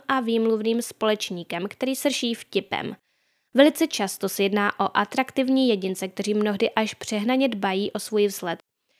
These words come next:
a svého potenciálního partnera dokáží poměrně snadno okouzlit. Lidé trpící tímto typem osobnostní poruchy mají potřebu na sebe upoutávat pozornost. Přikrášlují si proto své vlastní příhody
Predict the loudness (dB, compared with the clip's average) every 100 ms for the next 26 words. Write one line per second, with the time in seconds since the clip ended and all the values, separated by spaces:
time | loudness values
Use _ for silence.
0 | _ -2 2 6 6 4 2 4 2 4
1 | 4 4 2 2 0 0 -2 0 0 0
2 | 0 0 0 2 4 4 0 0 -6 -4
3 | -4 -4 -6 0 2 2 -2 -6 -10 _
4 | 2 6 6 4 0 0 0 0 -2 -2
5 | -4 -2 0 2 2 0 -2 -4 -2 -4
6 | -2 -2 0 -2 0 0 0 -2 -2 -2
7 | 0 -2 -2 -4 -4 0 0 0 0 0
8 | -4 -6 -4 0 2 2 -2 -6 -16 _
9 | -6 -4 2 4 4 2 0 0 -2 0
10 | -2 -2 -2 0 2 0 -2 -4 -4 -4
11 | -4 0 0 2 2 0